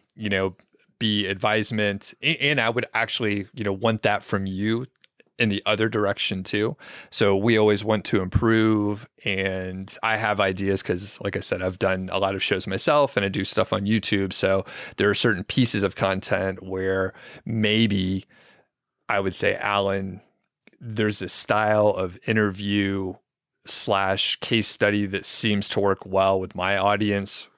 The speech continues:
You know, m-, maybe you try it out and just test it and see if it fits with what you wanna do, if the audience likes it, that sort of thing. So it would be more like collaboration versus like,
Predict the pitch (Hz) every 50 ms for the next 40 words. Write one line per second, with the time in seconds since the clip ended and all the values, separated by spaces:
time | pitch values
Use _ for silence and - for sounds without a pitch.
0 | _ _ _ 110 107 95 87 85 85 85 - _ - 120 120 113 120 120 113 107
1 | 107 107 104 95 - - - 101 98 101 98 95 98 95 95 95 92 90 - 95
2 | 92 95 95 - - - - 98 - - - 98 90 92 90 - - 98 95 95
3 | 95 92 - 92 - - 101 - - - - 107 90 - - - 98 95 92 101
4 | 95 90 87 92 107 117 113 110 104 104 104 101 104 104 104 104 104 104 104 95
5 | 95 - 104 98 92 92 90 95 95 98 - - 113 107 107 98 - - - 101
6 | 95 95 - - - - - - - _ - 156 151 123 - - 196 190 90 85
7 | - - 90 85 82 - - _ - - - - - - - - 143 127 131 123
8 | 127 123 117 117 117 110 107 101 95 107 - - - 117 98 95 90 87 - 92
9 | 95 95 98 - - - 92 92 92 92 90 90 95 92 90 - - 95 90 -
10 | - 92 90 90 90 - - -